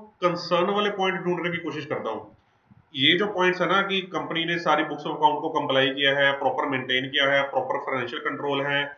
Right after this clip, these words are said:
कोई लिटिगेशन नहीं है, गोइंग कंसर्न कंपनी है, इन चीज़ों के ऊपर तो मैं कभी ध्यान ही नहीं देता।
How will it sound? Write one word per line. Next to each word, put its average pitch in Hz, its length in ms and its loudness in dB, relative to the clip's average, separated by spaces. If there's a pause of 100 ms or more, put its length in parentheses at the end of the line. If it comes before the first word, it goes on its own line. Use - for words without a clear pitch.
(200)
कोई 156 240 4
लिटिगेशन 139 460 -2
नहीं 143 220 -2
है, 143 480 0
गोइंग 135 300 -2
कंसर्न 143 340 -4
कंपनी 135 340 -4
है, 143 240 -2 (180)
इन 180 140 -2
चीज़ों 180 280 0
के 180 80 0
ऊपर 180 160 -2
तो 190 100 -2
मैं 185 100 0
कभी 185 120 0
ध्यान 147 240 2
ही 147 60 0
नहीं 151 100 -2
देता। 120 460 -4